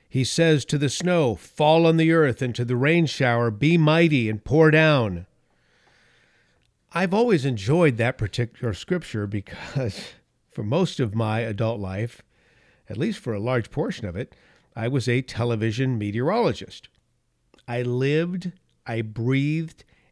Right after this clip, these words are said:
and I ate, and I slept weather. For over twenty years, I covered droughts and floods and monsoons and tornadoes and hurricanes.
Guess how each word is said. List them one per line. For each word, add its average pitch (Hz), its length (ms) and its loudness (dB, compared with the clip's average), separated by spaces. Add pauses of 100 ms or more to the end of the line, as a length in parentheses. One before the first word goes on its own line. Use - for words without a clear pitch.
(120)
and 123 440 -2 (140)
I 117 300 -4
ate, 131 460 -2 (100)
and 120 160 -6
I 120 100 -4
slept - 560 -6
weather. 117 480 -2 (1800)
For - 240 -4
over 131 220 0
twenty 156 340 2
years, 147 500 4
I 110 140 -4
covered 117 380 -4
droughts 123 560 -4
and 92 180 -8
floods 139 480 -2
and 101 100 -4
monsoons 120 680 -2
and 101 120 -6
tornadoes 139 720 0
and 92 140 -6
hurricanes. 147 960 -2